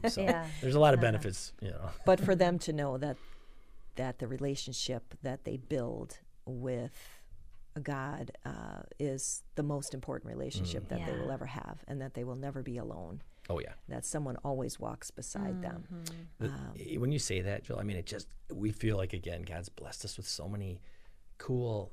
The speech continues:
Speaker 1: things. It's like, this is God working. Our first day at camp, you know, the outdoor experience, practical thing is learning to use a map and compass, finding your way out in the outdoors. The spiritual application af-, in the afternoon is on the Bible,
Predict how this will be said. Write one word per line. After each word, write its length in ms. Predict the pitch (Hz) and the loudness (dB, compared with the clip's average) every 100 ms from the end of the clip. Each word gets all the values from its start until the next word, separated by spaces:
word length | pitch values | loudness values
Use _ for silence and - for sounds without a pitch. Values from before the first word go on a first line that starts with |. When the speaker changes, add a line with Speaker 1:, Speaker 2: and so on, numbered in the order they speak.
| - | -6
Speaker 1:
things. 200 | 135 101 | -4 -2
It's 120 | 87 | -4
like, 160 | 76 - | -6 -6
this 200 | - - | -4 -2
is 100 | 120 | -2
God 240 | - 104 | -4 -2
working. 340 | 104 123 - 95 | -2 -2 -4 -6
Our 100 | 92 | -4
first 280 | 120 107 | -2 -2
day 120 | - 90 | -2 -4
at 100 | - | -4
camp, 380 | 98 92 92 | -6 -4 -4
you 80 | 95 | -6
know, 80 | 87 | -6
the 120 | 67 | -2
outdoor 280 | 98 101 104 | -2 0 -4
experience, 420 | 92 - 90 101 | -4 -6 -6 -6
practical 500 | - 110 90 - 90 | -4 -2 -2 -6 -8
thing 180 | 85 78 | -6 -4
is 200 | 69 - - - - - - | -6 -8 -12 -12 -14 -12 -2
learning 320 | 107 101 95 | 0 0 -2
to 100 | 90 | -2
use 200 | 98 95 | -2 -2
a 40 | |
map 260 | 92 80 - | -2 -4 -6
and 100 | - | -6
compass, 440 | 139 135 - - - | -4 -4 -6 -10 -10
finding 340 | - 87 95 | -4 -2 -2
your 140 | 92 90 | -2 -4
way 320 | 82 82 87 - - | -4 -6 -8 -6 0
out 220 | 98 - | 0 0
in 140 | 107 98 | -2 0
the 140 | 95 | -2
outdoors. 520 | 90 - 120 - - - - - - | -4 -4 -4 -4 -12 -16 -16 -16 -12
The 80 | - | -8
spiritual 400 | - 104 95 101 | -2 -2 0 -2
application 600 | 82 101 - 95 - 107 | -4 -8 -6 -6 -4 -6
af-, 180 | 101 95 - | -8 -10 -8
in 60 | |
the 80 | 98 | -4
afternoon 580 | 90 - 98 98 98 90 | -4 -4 -4 -4 -4 -4
is 140 | 90 | -4
on 300 | 92 90 92 - - - - | -6 -6 -6 -10 -16 -14 -6
the 100 | 92 | -2
Bible, 480 | 95 92 95 55 | 0 0 -2 -6